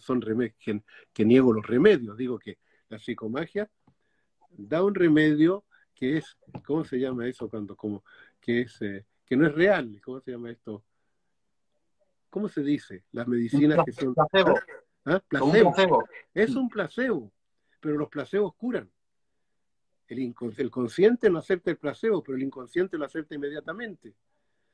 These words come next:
Speaker 1: porque es metáfora y la metáfora es realidad para el inconsciente. Entonces, tú conscientemente usas un placebo y lo explicas, "Es un placebo, ah, ah, le hace el placebo".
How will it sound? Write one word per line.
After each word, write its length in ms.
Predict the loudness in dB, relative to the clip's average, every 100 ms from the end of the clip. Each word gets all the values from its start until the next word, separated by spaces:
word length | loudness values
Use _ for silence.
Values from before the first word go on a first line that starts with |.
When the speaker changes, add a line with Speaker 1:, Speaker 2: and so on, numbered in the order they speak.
| _ _
Speaker 1:
porque 240 | -10 -4 -2
es 60 |
metáfora 520 | 0 0 0 0 0 -2
y 40 |
la 100 | -2
metáfora 480 | -6 -6 -8 -4 -6
es 80 | -2
realidad 440 | -2 -2 -2 -2
para 140 | -4
el 100 | -6
inconsciente. 760 | -8 -10 -14 -10 -10 -10 _ _ _ _ _ _ _ _ _ _
Entonces, 360 | -2 2 0 _
tú 180 | 0 2
conscientemente 880 | 4 4 4 2 2 2 2 2 -2
usas 460 | 0 -4 -4 -6
un 120 | -4 -4
placebo 520 | -4 -2 0 2 0
y 40 |
lo 60 | -2
explicas, 520 | -6 -4 -4 -6 -10
"Es 120 | -6
un 120 | -4
placebo, 580 | -2 -6 -2 -2 -2 -6
ah, 120 | -6 -2 -2 _ _ _ _ _ _ _ _ _ _ _ -6
ah, 120 | -4
le 160 | -2
hace 240 | -4 -6 -10
el 80 | -12
placebo". 560 | -14 -12 -10 -10 -14